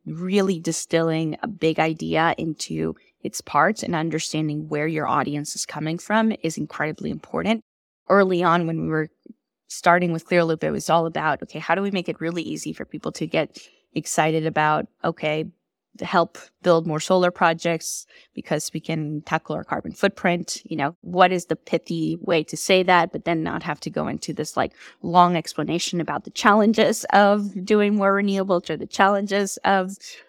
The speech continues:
working with, uh, companies of all sizes? Like, so I think for me, communications has been about how do we make it really easy to explain to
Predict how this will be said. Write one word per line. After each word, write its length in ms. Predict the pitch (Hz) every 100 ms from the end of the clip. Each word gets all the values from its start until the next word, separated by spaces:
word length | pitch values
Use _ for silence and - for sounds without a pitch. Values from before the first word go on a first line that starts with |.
| -
working 520 | 196 202 - 202 196
with, 280 | 190 190 180
uh, 140 | 180
companies 500 | 180 202 202 196 185
of 120 | 190
all 100 | 185
sizes? 540 | 185 196 190 - 185 165
Like, 160 | 170 _ - _ _ _ _ _ _ -
so 160 | 208
I 60 | 196
think 240 | 233 226
for 120 | 202
me, 560 | 185 180 180 175 165 156 - -
communications 760 | 175 170 160 - 170 175 160
has 160 | 160 160
been 180 | 165 160
about 460 | 151 156 156 147 _ - _
how 420 | - - 180 185
do 120 | 196
we 120 | 196
make 360 | 185 170 160 -
it 300 | 156 - - _ _ _
really 600 | 160 175 190 190 180 -
easy 480 | - 170 170 - 170
to 180 | - 156
explain 380 | 151 - 151
to 140 | 147